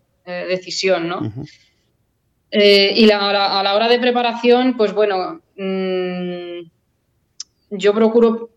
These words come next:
Speaker 1: eh, prepararme con, con meses de antelación. Lo que pasa que es verdad que el tiempo, pues, siempre es escaso, ¿no? Y, y siempre que tengo un concierto digo,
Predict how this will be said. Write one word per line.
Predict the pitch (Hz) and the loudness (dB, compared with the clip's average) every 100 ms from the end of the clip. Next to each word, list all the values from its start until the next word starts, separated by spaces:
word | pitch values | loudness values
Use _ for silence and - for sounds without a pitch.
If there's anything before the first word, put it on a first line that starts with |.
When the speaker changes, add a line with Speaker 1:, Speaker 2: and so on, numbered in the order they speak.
| _ _ - | _ _ -6
Speaker 1:
eh, | 196 190 185 185 180 180 180 | 0 2 4 4 2 0 -2
prepararme | 185 190 190 190 214 | -2 -2 0 -2 -2
con, | 214 208 196 185 180 | 0 -2 -2 -6 -6
con | 185 | -4
meses | 185 185 202 | -4 -4 0
de | 202 | -2
antelación. | 196 185 185 196 208 202 220 - - - | 0 -2 -2 0 2 2 -4 -8 -12 -6
Lo | 190 | -6
que | - | -4
pasa | 180 185 | -6 -4
que | |
es | 190 | -4
verdad | 185 185 | -2 -2
que | 190 185 170 - | -2 -4 -6 -8
el | 170 165 | -14 -4
tiempo, | 185 185 190 208 | -2 0 0 -2
pues, | 202 180 - - | -2 -6 -8 -12
siempre | 180 180 185 | -10 -4 -4
es | 180 | -4
escaso, | 170 185 180 170 | -6 -8 -6 -8
¿no? | 190 | -4
Y, | 220 185 170 165 160 | -2 0 -2 -4 -6
y | 175 | -12
siempre | - 170 180 | -12 -10 -6
que | 175 185 | -4 -4
tengo | 180 | -4
un | 190 | -4
concierto | 180 180 185 196 | -4 -4 -4 -2
digo, | 185 170 | -4 -4